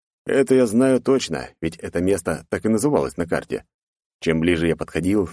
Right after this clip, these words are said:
тем громче слышал, что Жорик начал действовать без меня. Он решил не дожидаться меня, а напал на гнолов.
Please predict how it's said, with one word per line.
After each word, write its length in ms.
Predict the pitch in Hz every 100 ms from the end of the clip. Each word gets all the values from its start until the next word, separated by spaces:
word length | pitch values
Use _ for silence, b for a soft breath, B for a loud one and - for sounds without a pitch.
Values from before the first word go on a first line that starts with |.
| -
тем 200 | 104 82
громче 360 | 85 95 82
слышал, 420 | - 95 90 78
что 220 | 62 - 69
Жорик 380 | 92 107 92
начал 300 | 80 82 85
действовать 420 | 80 87 85 80 78
без 180 | 78
меня. 380 | 87 87 71 62 - _ _ _ _ _ -
Он 200 | 127 135
решил 480 | 123 139 131 123
не 220 | 92 80 95
дожидаться 580 | 101 127 151 151 -
меня, 300 | 73 76 73
а 20 | 76
напал 340 | 76 101 98
на 140 | 98
гнолов. 480 | 123 151 98 65 -